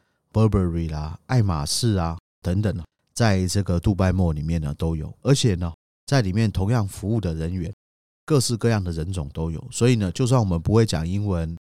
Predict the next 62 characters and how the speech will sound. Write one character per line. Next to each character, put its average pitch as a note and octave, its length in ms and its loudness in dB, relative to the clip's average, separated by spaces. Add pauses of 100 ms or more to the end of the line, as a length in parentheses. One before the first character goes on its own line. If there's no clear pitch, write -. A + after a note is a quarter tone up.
(340)
不 F#2+ 100 2
会 G#2+ 80 4
讲 G2 180 0
阿 F2 60 0
拉 G#2+ 160 2
伯 F#2 260 0
语， F2 240 -4 (260)
不 F#2+ 80 -6
会 G2+ 100 2
讲 G2 180 -2
这 F2+ 60 -2
些 G2+ 80 0
国 F#2+ 140 -2
际 F#2+ 120 -2
语 G2 40 2
言， D#2+ 80 0
没 F#2+ 120 -2
有 A#2+ 80 2
关 A2 200 2
系。 G#2+ 260 -2 (280)
进 E3 240 4
去 C#3+ 200 2
了 G2 140 2
以 E2 120 -4
后， A2 200 0
你 F2 100 -4
要 B2 160 4
买 F2 200 0
东 G2+ 200 0
西， G2 160 -2
自 B2 320 -2
然 E2+ 180 -4 (380)
讲 D#2+ 240 -2
中 G2+ 240 2
文 E2+ 140 0
的， D#2 120 -4
甚 A2 180 0
至 G#2+ 120 -2
有 F2 120 2
讲 F#2+ 260 0
台 E2 220 -6
语 F#2 180 -2
的 - 140 -6
人 F2+ 180 -6 (320)
帮 G2 160 0
你 F2 120 0
服 E2 320 -10
务。 F2 80 -10 (320)
哦， A2 120 4
所 D3+ 120 4
以 - 20 4
在 C#3+ 160 4
里 A2 60 0
面 B2+ 140 0
这 C3+ 100 -2
个 B2 100 -4
shopping A2+ 360 -4
呢， F2 140 -4
买 E2 180 -6
东 G2 180 -4
西 G2 160 -6
呢， F#2 100 -14